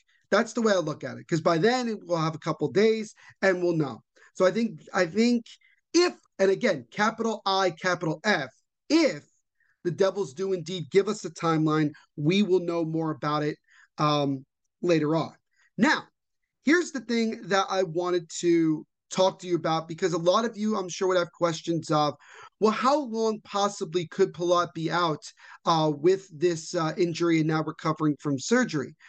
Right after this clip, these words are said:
Well, when I was looking around doing my research about this type of injury, particularly for hockey players, because when you look it up on, you know, when you look up just what is the timeline for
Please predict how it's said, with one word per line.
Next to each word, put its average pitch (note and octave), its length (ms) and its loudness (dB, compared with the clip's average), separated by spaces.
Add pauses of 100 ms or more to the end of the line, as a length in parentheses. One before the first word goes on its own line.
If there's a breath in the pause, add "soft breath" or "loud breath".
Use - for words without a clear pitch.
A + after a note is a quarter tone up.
(260 loud breath)
Well, A#3+ 200 4
when B3 100 -4
I A#3+ 60 0
was A#3+ 200 -6
looking F4+ 300 -2
around G3+ 460 0
doing F#3+ 280 0
my E3+ 120 -4
research D#3+ 580 -4
about E3+ 420 0
this E3 180 -4
type D#3+ 240 -2
of - 60 -4
injury, D#3+ 300 2
particularly B3 720 -2 (320 loud breath)
for G3+ 260 0
hockey G#3+ 400 -2
players, C3 420 -8
because G3+ 460 -2 (540 loud breath)
when G#3+ 240 2
you B3+ 120 -2
look D#4 220 -4
it E4+ 100 2
up B3+ 200 0 (400)
on, G3 680 0 (420)
you G3 120 2
know, E3+ 240 2
when G3 160 -2
you G#3 80 -4
look B3 180 -2
up C#4+ 180 2
just G#3+ 280 -6 (100)
what G3+ 160 0
is A#3+ 160 -2
the G#3 140 -4 (160)
timeline F#3+ 680 0
for E3 420 0